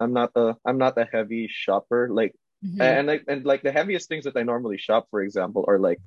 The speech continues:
Speaker 1: clothes. Like, I used to buy a lot of clothes, but then, in all honesty, like, I don't really buy a lot of clothes anymore because we're in the pandemic and we're mostly at home. So I don't really find the need to buy that many clothes outside of maybe the
Speaker 2: Okay, yeah,
Speaker 1: occasional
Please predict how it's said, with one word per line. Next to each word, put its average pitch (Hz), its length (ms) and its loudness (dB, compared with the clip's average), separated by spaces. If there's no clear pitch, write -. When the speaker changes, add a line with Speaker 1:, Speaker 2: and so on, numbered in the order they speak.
Speaker 1:
clothes. 104 420 4
Like, 98 100 4
I 107 80 8
used 104 160 -2
to - 20 0
buy 95 180 4
a 92 80 6
lot 92 200 2
of 90 140 -10
clothes, 98 340 -2
but 123 180 2
then, 135 260 6
in 151 140 6
all 156 140 8
honesty, 127 560 2
like, 113 320 0
I 160 140 2
don't 165 320 -4
really 170 260 4
buy 151 240 -2
a 156 80 6
lot 147 240 6
of - 100 -2
clothes 135 320 2
anymore 151 380 0
because 131 340 0
we're 135 140 0
in 139 140 0
the 151 80 2
pandemic 113 580 2
and 135 100 4
we're 131 100 6
mostly 143 320 6
at - 180 2
home. 135 360 0
So - 200 2
I 139 120 8
don't 151 260 2
really 180 360 0
find 160 220 -4
the 151 100 0
need 139 340 -2
to 143 80 2
buy 123 240 8
that 135 240 6
many 123 240 0
clothes 117 320 4
outside 127 340 4
of 123 140 -2
maybe 117 260 -2
the 117 200 -2
Speaker 2:
Okay, 117 200 2
yeah, 117 80 4
Speaker 1:
occasional 110 320 -4